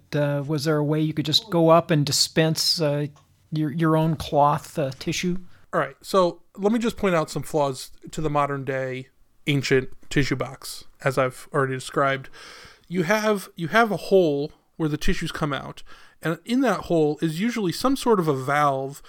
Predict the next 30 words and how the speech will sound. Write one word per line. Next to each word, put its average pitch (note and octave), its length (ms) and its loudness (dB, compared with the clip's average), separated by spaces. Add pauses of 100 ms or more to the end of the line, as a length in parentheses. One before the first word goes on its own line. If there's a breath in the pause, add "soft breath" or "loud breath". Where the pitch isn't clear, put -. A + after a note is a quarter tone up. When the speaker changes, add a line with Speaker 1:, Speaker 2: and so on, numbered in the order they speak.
(160 soft breath)
Speaker 2:
usually A3 340 -2
made E3+ 200 0
out D3 120 0
of - 140 -8
plastic, G3 640 -2 (380 soft breath)
with D#3 380 0
some G#3 220 -2
slits C#4+ 380 -2
in C3+ 100 -2
it C#3+ 200 -8 (420 soft breath)
to, F#3+ 640 0 (1080)
to G#3+ 180 2
allow A3+ 260 0
the A#3+ 120 -4
tissue D#3 580 0 (1700 soft breath)
to - 80 -10
pass G3+ 380 -6
through A3+ 260 -6
the A#3+ 80 0
hole, C#3 480 -6 (300 soft breath)
and F3+ 120 -4
then G3 280 -4
the E3 140 -4
next F#3+ 420 -4
tissue D#3 280 -4
is C#3 120 -8
captured C#3 760 -8 (480)
by D3+ 160 0
this C#3+ 180 -6
plastic - 800 -4